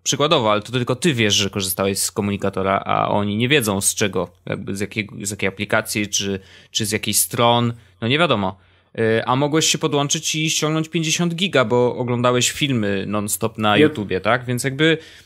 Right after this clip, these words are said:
Speaker 1: no to ta informacja o tych, szczególnie, że właśnie, jeżeli rozmawiamy już tak, y, myśląc o sprawach niebezpiecznych, nie? To zwykle tak naprawdę to są małe ilości danych, bo mówimy o, wiesz, ludzie się,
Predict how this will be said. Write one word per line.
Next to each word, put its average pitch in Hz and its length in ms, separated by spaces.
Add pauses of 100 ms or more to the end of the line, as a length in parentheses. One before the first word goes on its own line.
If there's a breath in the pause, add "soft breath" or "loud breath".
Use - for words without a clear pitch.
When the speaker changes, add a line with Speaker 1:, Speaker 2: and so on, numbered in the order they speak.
(160 loud breath)
Speaker 1:
no 160 100
to 196 280 (580 soft breath)
ta 160 80
informacja 185 560
o 143 80
tych, 160 400 (240)
szczególnie, 190 440
że 156 280
właśnie, 135 360
jeżeli 143 460 (180)
rozmawiamy 143 560
już 131 160
tak, - 240
y, 127 400 (360 loud breath)
myśląc 135 400
o 120 320
sprawach 135 480 (420 soft breath)
niebezpiecznych, 147 1160
nie? 117 220 (240 loud breath)
To 147 60
zwykle 190 380
tak 196 160
naprawdę 156 420
to 185 140
są 196 220
małe 208 440
ilości 127 520
danych, 104 440
bo 127 380
mówimy 147 520
o, 160 360
wiesz, 175 260
ludzie 143 240
się, 156 300